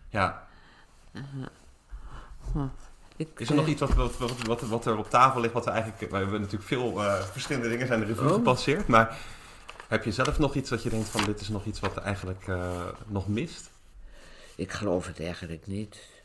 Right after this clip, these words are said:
Speaker 1: Nee.
Speaker 2: Nee. Nee. Ik ga je dit boek, eh, cadeau doen, want, eh,
Speaker 1: Ach,
Speaker 2: er staan nog
Speaker 1: dankjewel.
Speaker 2: een paar stukken in over mijn, eh,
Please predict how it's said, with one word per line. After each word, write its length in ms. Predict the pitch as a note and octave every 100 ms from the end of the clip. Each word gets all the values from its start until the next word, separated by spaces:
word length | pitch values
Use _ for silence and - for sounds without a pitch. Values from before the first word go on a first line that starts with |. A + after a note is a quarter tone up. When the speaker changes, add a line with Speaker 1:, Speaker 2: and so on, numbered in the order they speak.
| - -
Speaker 1:
Nee. 260 | F2+ F#2+
Speaker 2:
Nee. 280 | G2 F#2+ F2 - - - - -
Nee. 340 | - G2+ G2+ G2 E2+ - -
Ik 120 | - A2
ga 200 | - A#2
je 220 | A2 G#2
dit 220 | A2 G#2+
boek, 280 | A2+ - -
eh, 80 | G#2+ -
cadeau 320 | A2+ G2+ A#2
doen, 240 | - A2
want, 240 | G#2+ G#2+ - - - -
eh, 540 | D#2+ - - A2 A2+
Speaker 1:
Ach, 200 | - - -
Speaker 2:
er 80 | B2+
staan 160 | C#3+
nog 80 | B2
Speaker 1:
dankjewel. 140 | B2+
Speaker 2:
een 100 | -
paar 200 | - A#2
stukken 400 | - - A2+ A#2+
in 220 | G#2+ A2+ G#2+
over 400 | A2 A2 G#2 A2 - - - - - -
mijn, 300 | A#2+ A2 G#2+
eh, 160 | G#2+